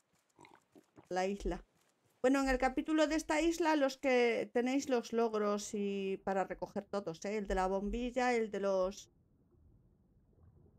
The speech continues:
bueno, todos. Los logros de la isla, que ya la habíamos hecho.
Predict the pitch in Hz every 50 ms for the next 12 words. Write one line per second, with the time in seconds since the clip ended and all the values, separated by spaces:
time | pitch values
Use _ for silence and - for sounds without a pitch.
0 | _ _ _ _ - - _ - 233 247 233 196 - - 220 190 - - - -
1 | _ _ _ _ _ _ _ _ _ _ _ _ _ _ _ _ _ _ _ _
2 | _ _ _ _ _ _ - - - - - - - - - - - - - -
3 | _ _ _ _ _ - - - - - - - - - - - - - - _
4 | _ _ _ _ - - - - 147 170 175 180 170 170 - 139 160 - - 151
5 | 160 160 160 - - _ _ _ _ - - - _ - 180 175 175 175 175 165
6 | 156 143 147 143 135 - - - 151 - - - -